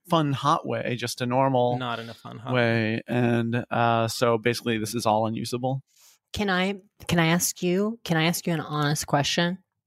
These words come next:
Speaker 1: Yeah.
Speaker 3: Uh, an honest, uh, sincere question.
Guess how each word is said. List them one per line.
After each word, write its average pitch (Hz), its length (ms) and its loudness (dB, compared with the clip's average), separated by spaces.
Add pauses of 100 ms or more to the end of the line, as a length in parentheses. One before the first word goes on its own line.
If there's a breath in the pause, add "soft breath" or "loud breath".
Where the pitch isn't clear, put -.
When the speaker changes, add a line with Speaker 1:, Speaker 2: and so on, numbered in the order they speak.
(180)
Speaker 1:
Yeah. 120 160 -16 (920)
Speaker 3:
Uh, 165 160 0 (160)
an 156 220 -2
honest, 165 640 0
uh, 147 360 2 (180)
sincere 147 400 0
question. 156 580 -2